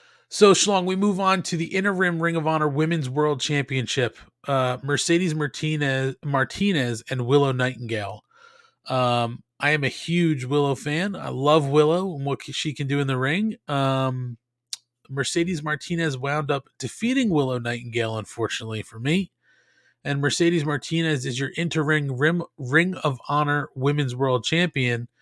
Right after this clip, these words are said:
So that means at some point we're gonna get Mercedes Martinez and the virtuosa Deonna Purrazzo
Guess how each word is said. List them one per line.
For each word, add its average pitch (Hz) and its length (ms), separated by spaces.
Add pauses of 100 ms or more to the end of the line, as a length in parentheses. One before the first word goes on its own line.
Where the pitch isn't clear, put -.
(500)
So - 160
that 175 200
means 180 220
at 131 100
some 220 340
point 110 460
we're 143 160
gonna 131 140
get 120 180
Mercedes 131 500
Martinez 123 720 (140)
and 123 180
the 117 80
virtuosa 123 920 (320)
Deonna 120 420
Purrazzo 113 760